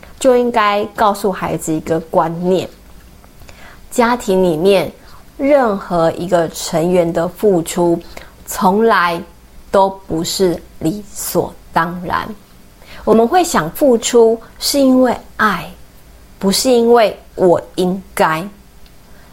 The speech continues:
因为我们希望家庭里面的成员感到开心快乐，所以我们才会愿意去牺牲、去奉献。但是这并不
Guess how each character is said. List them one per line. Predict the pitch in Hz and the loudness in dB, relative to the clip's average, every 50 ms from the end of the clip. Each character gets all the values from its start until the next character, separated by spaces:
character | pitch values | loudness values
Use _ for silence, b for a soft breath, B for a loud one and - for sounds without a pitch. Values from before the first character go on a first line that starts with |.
| b b - | b b 0
因 | - 320 302 302 302 | 2 4 4 4 4
为 | 311 320 294 254 | 4 4 4 4
我 | 196 180 165 | 2 2 0
们 | 165 160 165 | 0 -2 -4
希 | - - - - - 214 208 | -4 -4 -6 -4 0 2 4
望 | 214 220 208 185 190 190 - | 6 6 4 2 0 -4 -4
家 | - 196 175 185 | -2 -2 -2 -2
庭 | 196 - 180 170 | -2 -4 -6 -4
里 | 165 156 156 | -4 -4 -2
面 | 170 190 180 175 | -2 -2 -2 -2
的 | 170 160 | -2 -4
成 | - - - 151 147 160 | -6 -6 -6 -4 -4 -2
员 | 165 165 156 160 | -2 -2 -2 -4
感 | 160 - 143 147 | -6 -6 -4 -2
到 | 165 160 151 151 | 0 0 0 -2
开 | - - 160 160 170 175 | -6 -6 -4 -2 -4 -4
心 | - - - 156 160 170 170 | -4 -6 -6 -6 -6 -6 -6
快 | - - - 202 175 156 - | -8 -10 -4 -2 -2 -2 -2
乐， | - 160 165 165 147 - B B B B B B B B | -2 0 0 0 0 0 B B B B B B B B
所 | - - - 320 | -10 -2 0 2
以 | 381 392 | 2 4
我 | 339 247 | 2 2
们 | 202 180 180 | 2 0 0
才 | 180 - 214 240 | -2 -2 -4 -2
会 | 220 269 262 262 | 2 2 2 4
愿 | 247 262 247 240 | 4 4 2 2
意 | 226 - 240 254 233 226 214 - | 0 -2 -2 -2 -2 -2 -2 -4
去 | - - - 226 220 214 202 | -8 -6 -2 0 2 2 0
牺 | 202 - - 196 196 202 202 - | -2 -2 -2 0 0 0 0 -2
牲、 | - 208 190 185 185 185 185 185 | 0 2 2 2 2 2 0 -4
去 | 185 - - 196 | -6 -4 -4 -4
奉 | 185 - - 220 202 180 175 180 | -4 -2 0 0 0 0 0 -8
献。 | - - - - 330 - 170 - - - - - B B B B B B B B B B | -10 -8 -2 0 2 2 2 0 -4 -16 -20 -20 B B B B B B B B B B
但 | 247 240 220 214 208 | 0 0 2 2 0
是 | 202 - - 233 208 190 | 0 0 2 4 2 2
这 | 196 - - 226 202 | 2 0 2 2 2
并 | 202 - 214 196 190 | 2 2 2 2 2
不 | 185 - 208 190 | 2 0 -2 -2